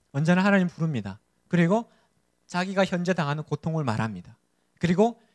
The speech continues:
이 고통을 면하게 해달라고 호소합니다. 그 고통은 질병일 수도 있고요. 아니면 내 마음일 수도 있고, 아니면 사람 관계일 수도 있고,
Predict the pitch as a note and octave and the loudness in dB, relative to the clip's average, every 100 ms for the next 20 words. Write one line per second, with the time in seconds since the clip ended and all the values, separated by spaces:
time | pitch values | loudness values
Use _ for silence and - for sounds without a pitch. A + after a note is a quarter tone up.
0 | _ A3 G3+ G3 G3 - G#3 G#3+ G#3 D3 | _ -12 -4 -4 -4 -4 0 2 2 2
1 | D3 E3+ F#3 F#3 E3+ C#3+ C3 C3 C#3+ E3+ | 2 2 2 0 0 0 0 -2 -2 -2
2 | - G#3 A#2 - - _ _ _ _ _ | 0 -2 -4 -10 -18 _ _ _ _ _
3 | _ _ _ _ _ B3+ - F3+ G3 A#3 | _ _ _ _ _ 6 8 10 8 6
4 | G#3 G#2+ _ _ _ - A3+ A3 C4+ A#3+ | 2 -2 _ _ _ -2 0 2 2 2
5 | - E3 C3+ B2+ C3+ G#3+ _ _ _ _ | -4 -6 -8 -6 -6 -6 _ _ _ _
6 | _ _ _ _ _ _ _ _ - D3+ | _ _ _ _ _ _ _ _ -2 4
7 | F3+ G#3+ B3+ D4 _ _ _ _ _ _ | 6 8 6 2 _ _ _ _ _ _
8 | _ _ _ _ _ _ _ C#3 G3 E3+ | _ _ _ _ _ _ _ 0 2 2
9 | C#3+ A#3+ B3+ - A2+ - G2+ D#3+ - _ | 0 2 0 -4 -10 -18 -20 -20 -20 _
10 | _ _ _ _ - B2+ F3 F3 - G3+ | _ _ _ _ -6 0 2 2 0 -2
11 | B3 B3+ B3 A#3+ A#3+ A3 F#3 F3 D3+ A#2+ | -2 2 2 2 2 2 2 2 2 0
12 | - G3 A#3+ | 4 4 4